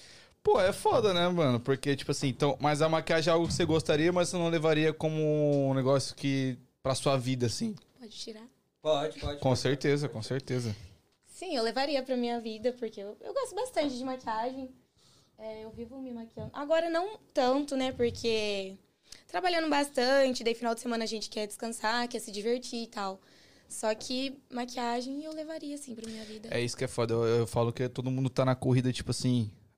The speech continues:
Speaker 1: a maioria dos imigrantes que tão aqui, eles tão fazendo coisas que eles não gostam de fazer. E aí você tem que vencer a corrida pra você conseguir fazer o, o que você gosta, tá ligado?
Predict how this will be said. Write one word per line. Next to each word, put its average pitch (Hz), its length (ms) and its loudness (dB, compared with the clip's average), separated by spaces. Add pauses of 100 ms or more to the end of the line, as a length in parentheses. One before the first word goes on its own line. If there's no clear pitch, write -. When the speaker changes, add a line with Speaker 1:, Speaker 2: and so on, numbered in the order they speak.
Speaker 1:
a 117 100 2
maioria 131 280 4
dos 156 180 4
imigrantes 143 380 4
que - 60 -16
tão 139 160 4
aqui, 156 580 2
eles 170 120 4
tão 160 120 0
fazendo 151 260 4
coisas 147 260 2
que - 120 -4
eles 143 100 2
não 147 140 0
gostam 147 300 -2
de 151 60 -8
fazer. 123 520 0 (720)
E 127 80 4
aí 127 120 4
você - 120 -4
tem 139 160 0
que 139 140 -4
vencer 147 380 2
a 147 60 2
corrida 156 560 4
pra 170 140 2
você 160 220 2
conseguir 156 360 0
fazer 170 300 2
o, 185 100 2 (400)
o 135 240 2
que - 80 -6
você 180 160 2
gosta, 175 360 4
tá - 120 -4
ligado? 120 380 2